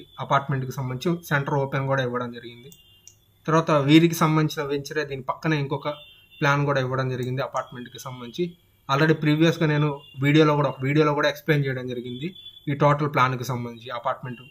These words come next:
plan వ్యూకి సంబంధించి. ఇలాగా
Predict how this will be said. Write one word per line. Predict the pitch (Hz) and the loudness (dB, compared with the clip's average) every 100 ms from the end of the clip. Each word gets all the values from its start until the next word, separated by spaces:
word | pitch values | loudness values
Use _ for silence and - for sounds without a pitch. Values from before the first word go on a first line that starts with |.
| - | -16
plan | - 127 123 | -4 -2 0
వ్యూకి | 123 120 | -4 -8
సంబంధించి. | 120 117 117 113 110 - _ _ _ _ _ _ _ _ _ _ _ _ - - - _ - _ _ _ - _ _ _ _ - | -10 -10 -10 -10 -12 -16 _ _ _ _ _ _ _ _ _ _ _ _ -20 -20 -20 _ -20 _ _ _ -20 _ _ _ _ 0
ఇలాగా | 165 180 196 | 2 4 2